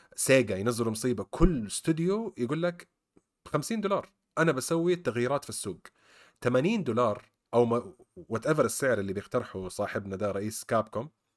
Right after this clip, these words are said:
على ألعاب بدأت تتشابه في التطوير حقها،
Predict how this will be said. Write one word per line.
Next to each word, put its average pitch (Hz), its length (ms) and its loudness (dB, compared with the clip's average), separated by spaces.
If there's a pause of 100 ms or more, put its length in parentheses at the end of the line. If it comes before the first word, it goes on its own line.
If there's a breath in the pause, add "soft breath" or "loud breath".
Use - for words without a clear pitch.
(480)
على 117 380 4
ألعاب 120 440 2 (200)
بدأت 139 280 0
تتشابه 151 540 2 (1200)
في - 60 -12
التطوير 120 360 2
حقها، 104 480 -4